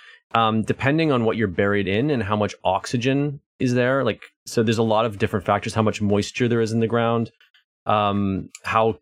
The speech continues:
the coffin is sealed, like, there's all these things that y-, we actually, people don't actually decay as quickly as you might think if they're buried. So it is,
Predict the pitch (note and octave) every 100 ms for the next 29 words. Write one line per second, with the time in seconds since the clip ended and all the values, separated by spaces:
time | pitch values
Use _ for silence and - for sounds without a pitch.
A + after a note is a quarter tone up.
0 | _ _ A#2 - A2+ A2+ B2+ A#2 - B2+
1 | A#2 G#2+ F#2+ G#2 G#2 A#2 A#2+ G#2+ A2 A2
2 | A2+ F#2+ - _ _ - - - A#2+ C3
3 | B2+ C3+ C#3+ - C#3+ A2 C#3+ D#3 A#2+ A#2+
4 | G#2 G#2+ - A2 A2+ G#2+ - F2+ G2+ -
5 | G#2+ G2+ F#2+ - - - A#2+ A2+ F#2+ F2+
6 | - _ _ _ _ _ G2+ F2+ G2+ G2
7 | G2 - - A2+ E2+ - - _ _ _
8 | _ - - G2+ F2+ F2+ D2 D2+ - _
9 | _ _ _ _ _ _ _ _ _ -
10 | G#2 F#2+ F2 A#2 A#2+